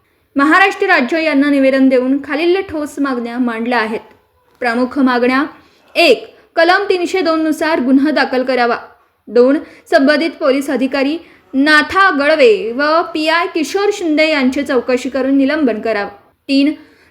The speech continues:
तपास वरिष्ठ अधिकाऱ्यांकडे सोपवावा किंवा स्वतंत्र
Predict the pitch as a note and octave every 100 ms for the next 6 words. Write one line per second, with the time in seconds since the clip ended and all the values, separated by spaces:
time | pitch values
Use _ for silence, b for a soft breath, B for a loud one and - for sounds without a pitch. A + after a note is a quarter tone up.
0 | - D4+ D#4 D#4 E4+ C#4 C#4 C#4 D4+ C#4
1 | C#4+ C#4+ C#4 C4+ C#4 C#4+ D4 B3 C4 C4+
2 | C#4 C#4 D#4+ D#4 A#3 C4 D4 C#4+ F4+ F#4+